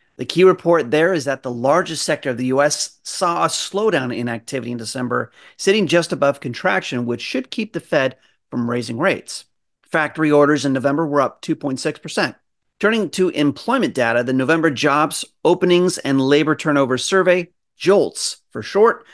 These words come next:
saw openings at eight point seven nine million, which was a little changed. The private A D P employment changed up a hundred forty-six thousand, and the unemployment claims report remains low at two hundred two thousand for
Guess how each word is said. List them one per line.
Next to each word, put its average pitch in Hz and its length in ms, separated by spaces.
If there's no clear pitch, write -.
saw 160 440
openings 175 480
at 135 260
eight 160 200
point 143 200
seven 131 300
nine 120 260
million, 196 380
which 151 180
was 151 160
a 151 60
little 190 360
changed. - 500
The 190 80
private 196 440
A 165 120
D 170 100
P 160 460
employment 180 500
changed 156 420
up 143 360
a 131 60
hundred 131 280
forty-six 131 640
thousand, 196 480
and 143 220
the 135 160
unemployment 165 640
claims 131 360
report 127 460
remains 123 500
low 127 580
at 120 200
two - 120
hundred 143 280
two 139 140
thousand 127 440
for 117 380